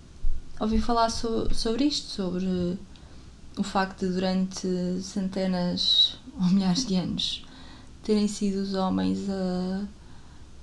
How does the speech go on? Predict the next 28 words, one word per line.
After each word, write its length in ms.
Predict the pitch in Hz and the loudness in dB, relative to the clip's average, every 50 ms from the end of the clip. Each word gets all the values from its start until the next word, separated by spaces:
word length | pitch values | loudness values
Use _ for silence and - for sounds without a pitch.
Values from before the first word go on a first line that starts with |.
| - - - | -16 -8 -8
a 80 | 208 | -6
controlar 720 | 214 - 208 214 202 - - 202 202 196 190 185 185 190 | -4 0 0 0 0 0 0 0 2 2 2 2 0 0
e 120 | 190 190 190 | 0 2 2
a 40 | 185 | 2
gerir 760 | 185 190 190 190 185 185 180 175 175 170 165 170 160 - - - - - - | 2 2 2 2 2 2 2 2 2 2 0 0 -2 -4 -8 -10 -16 -12 -4
o 100 | - 190 | 0 2
dinheiro 600 | 185 185 190 185 185 185 185 190 190 202 202 202 - | 4 4 4 4 4 2 2 0 2 2 0 0 2
e 280 | - 202 202 202 202 202 | 0 2 4 4 4 4
hoje 180 | 202 202 208 | 2 2 2
em 100 | 202 202 | 2 2
dia 420 | 202 208 208 208 214 214 214 208 214 | 4 4 4 2 2 2 2 0 0
já 140 | 214 208 | 0 0
não 140 | 202 202 202 | 2 0 0
se 60 | 202 | -2
estar 180 | - - 208 202 | -2 -2 -2 -2
a 60 | 202 | -2
falar 420 | 196 - - 202 196 190 190 190 185 | -4 -4 -6 -4 -2 -2 -2 -2 -2
das 220 | 185 185 185 180 | -2 -2 -2 0
mulheres 420 | 196 196 196 190 190 185 185 - | 0 0 0 0 -2 -4 -2 -2
ganharem 480 | - 202 196 190 202 208 208 202 196 190 | -2 -2 0 0 2 2 2 2 0 0
o 40 | 185 | -2
seu 140 | - - 180 | -4 -6 -6
próprio 340 | - - 185 - - 190 | -4 -4 -6 -4 -2 0
dinheiro, 360 | 185 190 196 196 208 214 220 - - - - - - - - - - - - | 0 2 2 2 2 2 0 -2 -6 -8 -10 -10 -10 -10 -10 -12 -12 -6 0
mas 140 | 220 208 202 | 0 2 2
sim 260 | - - 214 214 208 | 2 4 4 4 4
de 220 | 196 202 202 202 208 | 4 4 4 4 6
investirem 800 | 208 208 202 202 - - - 208 190 180 170 175 190 202 202 | 4 4 4 2 0 0 0 0 0 0 0 0 -2 -4 -6